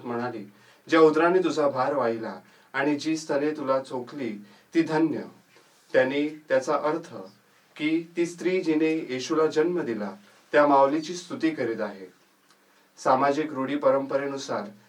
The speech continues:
त्यात काहीच वेगळे नव्हते. मात्र मरियेचे मातृपद केवळ शारीरिक पातळीपर्यंत मर्यादित ठेवणे येशूला उलट वाटले नाही.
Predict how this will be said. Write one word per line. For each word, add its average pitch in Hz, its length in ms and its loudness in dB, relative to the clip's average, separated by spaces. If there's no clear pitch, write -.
त्यात 160 140 4
काहीच 151 420 0
वेगळे 123 380 -2
नव्हते. 107 420 -8
मात्र 147 340 4
मरियेचे 156 460 0
मातृपद 143 600 -4
केवळ 139 260 4
शारीरिक 135 500 0
पातळीपर्यंत 135 760 -2
मर्यादित 135 460 4
ठेवणे 123 580 -4
येशूला 135 400 -4
उलट 127 380 0
वाटले 113 320 -6
नाही. 104 280 -8